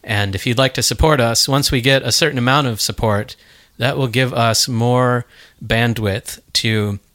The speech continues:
expand the program to including guests. And,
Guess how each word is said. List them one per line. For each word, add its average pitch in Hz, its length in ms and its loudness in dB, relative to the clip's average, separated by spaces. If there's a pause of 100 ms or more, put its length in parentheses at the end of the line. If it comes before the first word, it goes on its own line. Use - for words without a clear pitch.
(760)
expand 139 440 2
the 104 40 -2
program 95 520 -2
to 95 360 -4 (420)
including 135 400 0
guests. 107 520 0
And, 104 500 -2